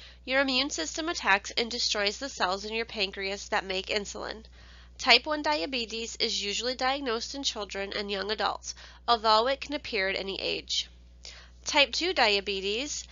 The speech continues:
is when the body does not make or use insulin well. You can develop type two diabetes at any age, even during childhood. This type of diabetes occurs more in middle-aged and older people.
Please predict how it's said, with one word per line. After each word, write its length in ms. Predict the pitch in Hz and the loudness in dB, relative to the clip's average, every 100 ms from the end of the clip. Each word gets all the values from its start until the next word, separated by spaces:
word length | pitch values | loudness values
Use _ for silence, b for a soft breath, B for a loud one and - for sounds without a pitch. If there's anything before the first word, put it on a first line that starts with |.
| B - | B -6
is 200 | 214 208 | -6 0
when 320 | 208 190 196 | 4 4 4
the 40 | 208 | 2
body 360 | 196 185 208 | 4 4 4
does 180 | 214 214 | 2 2
not 300 | 196 196 - | 4 4 2
make 340 | 196 190 196 | -2 -2 -2
or 120 | - 208 | -2 -2
use 340 | 180 180 185 | -4 -6 -4
insulin 480 | - 190 - 196 196 | -4 -6 -4 -4 0
well. 320 | 220 196 226 - - B B B | 0 0 -4 -18 -18 B B B
You 160 | 233 254 | -6 -2
can 140 | 320 | 0
develop 420 | 359 269 226 226 | 2 6 6 4
type 300 | - 214 202 | 0 0 0
two 240 | - 233 226 | 0 -4 0
diabetes 640 | 202 196 196 196 180 185 | 2 2 0 -4 -4 0
at 120 | 190 - | 2 4
any 260 | 240 214 | 2 2
age, 380 | 185 - - - - | -2 -4 -2 -4 2
even 300 | 240 233 254 | 0 2 0
during 280 | 220 202 214 | 2 2 0
childhood. 580 | 196 175 175 196 - - - B B B B B | 0 0 0 -4 -8 -10 -18 B B B B B
This 200 | - 285 | 0 2
type 260 | - 311 330 | 4 2 4
of 140 | 392 | 0
diabetes 580 | 349 302 302 - 214 220 | 2 2 2 -2 -2 -2
occurs 420 | - - 233 220 | -2 0 0 0
more 240 | 220 208 202 | -2 -2 0
in 180 | 208 202 | -2 0
middle-aged 640 | 196 247 214 190 196 - | 4 4 4 2 0 -2
and 100 | 240 | -2
older 260 | - 202 202 | -4 -4 -4
people. 460 | - 165 170 151 | -6 -8 -6 -6